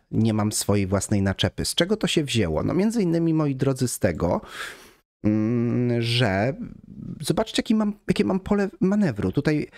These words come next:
jeżeli miałbym jedną naczepę, no, załóżmy, że te kursy niektóre bym zrobił, ale niektórych już bym nie zrobił. Na przykład zobaczcie, to są dwa rodzaje różnych naczep, tak? To jest ta chyba nisko, mm, podwoziowa, a ta się nazywa nisko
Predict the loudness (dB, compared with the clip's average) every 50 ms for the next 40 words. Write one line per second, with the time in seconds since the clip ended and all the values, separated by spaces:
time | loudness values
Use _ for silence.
0 | -20 -20 -20 -16 -6 0 0 2 2 2 2 2 2 2 2 2 2 2 2 2
1 | 0 0 0 2 0 0 0 -2 -2 0 0 0 0 0 0 0 0 0 2 2
2 | 2 2 2 0 0 0 -2 0 0 0 0 2 0 0 0 0 -2 0 0 2
3 | 2 2 2 2 2 2 2 2 2 0 0 -2 -4 -4 -6 -10 -18 -20 -20 -20
4 | -20 -20 _ _ _ _ _ 0 2 2 4 2 2 0 -2 -2 -2 0 0 0
5 | 0 0 -2 -2 0 0 0 2 2 2 2 2 0 0 -2 -2 -2 -4 -8 -14
6 | -18 _ _ _ -6 -6 -6 -4 0 -2 0 0 2 0 0 0 -2 -4 -6 -6
7 | -4 -2 0 0 0 2 2 2 2 2 0 0 0 2 2 2 0 0 0 0
8 | 0 0 0 0 0 0 0 0 0 -2 -4 -4 -2 0 0 0 -2 -4 -12 _
9 | -2 0 2 2 0 0 -2 -2 0 0 0 2 2 2 0 -2 -2 0 0 0
10 | 0 -2 -6 -16 -16 -16 -16 -16 -16 -20 _ _ -2 0 2 2 2 2 2 0
11 | 0 -2 -2 -2 -2 0 2 2 2 2 2 2 2 2 2 2 0 0 0 0
12 | -2 -4 -4 _ _ 0 2 2 2 2 2 2 2 0 0 0 0 0 2 2
13 | 2 2 2 0 0 -2 0 0 -2 -2 -2